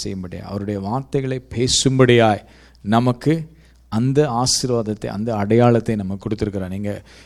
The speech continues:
எல்லாருக்கும் ஆண்டவர் வந்து அந்த blessing கொடுத்திருக்கிறார். நம்ம ஒரு ரெண்டு வார்த்தை ஆண்டவருடைய வார்த்தையை நம்ம மற்றவர்களுக்கு சொல்லும்போது அது மற்றவர்களுக்கு ஆசீர்வாதமா இருக்கும்,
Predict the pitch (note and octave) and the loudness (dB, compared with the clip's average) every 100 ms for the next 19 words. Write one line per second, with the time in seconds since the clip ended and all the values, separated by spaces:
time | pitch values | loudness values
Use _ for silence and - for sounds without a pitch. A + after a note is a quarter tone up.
0 | - G#2+ C3 E3 G3+ F#3+ C#3 C3+ C3+ B2 | -2 6 10 12 12 8 2 2 2 0
1 | A#2 A2+ G2 F#2 F#2 G2 A2 G2+ F#2 G2 | 0 -2 -2 -6 -4 -4 -4 -6 -8 -12
2 | F#2 F2+ F2+ F2 F2+ G2+ A#2 B2+ A2+ A#2+ | -12 -12 -10 -8 -6 -6 -4 -2 -2 -2
3 | D#3 - E3 C3+ A#2 - _ _ _ _ | -4 0 2 2 0 -14 _ _ _ _
4 | _ _ _ A2 A#2+ A#2+ A#2 G2 G#2+ A#2+ | _ _ _ -4 0 2 2 0 -2 -2
5 | - A#2 G2+ G2 F#2+ F#2+ A2 G#2+ G#2+ - | -4 -4 -4 -6 -10 -10 -8 -8 -8 -8
6 | - A#2+ B2 A#2 G#2 G#2+ G2 - _ _ | -6 -2 -2 -2 -4 -4 -6 -10 _ _
7 | _ - G#2+ A2+ F#2+ F#2+ A#2 G#2 G2+ G#2 | _ -10 -8 -6 -6 -2 -2 -2 -4 -8
8 | - G2 - G2+ G2 F#2+ F#2+ F#2 - | -6 -4 -4 -4 -6 -6 -8 -8 -12